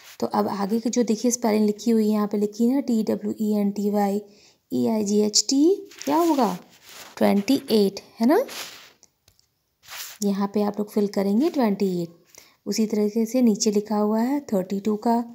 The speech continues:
स्पेलिंग लिखी हुई है, नंबर्स नेम लिखा है, फिर लिखा है टी डब्ल्यू ई एन टी वाई एस ई वी ई एन, ट्वेंटी सेवन, ठीक है। यहाँ पे लिखा है थर्टी फ़ाइव, थर्टी नाइन and थर्टी सिक्स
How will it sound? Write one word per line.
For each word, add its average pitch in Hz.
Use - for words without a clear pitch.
स्पेलिंग 220
लिखी 220
हुई 226
है, 220
नंबर्स 208
नेम 214
लिखा 208
है, 196
फिर 294
लिखा 233
है 208
टी 220
डब्ल्यू 208
ई 208
एन 202
टी 208
वाई 226
एस 214
ई 214
वी 196
ई 202
एन, 196
ट्वेंटी 190
सेवन, 170
ठीक 233
है। 381
यहाँ 196
पे 196
लिखा 202
है 233
थर्टी 208
फ़ाइव, 262
थर्टी 208
नाइन 220
and 240
थर्टी 196
सिक्स -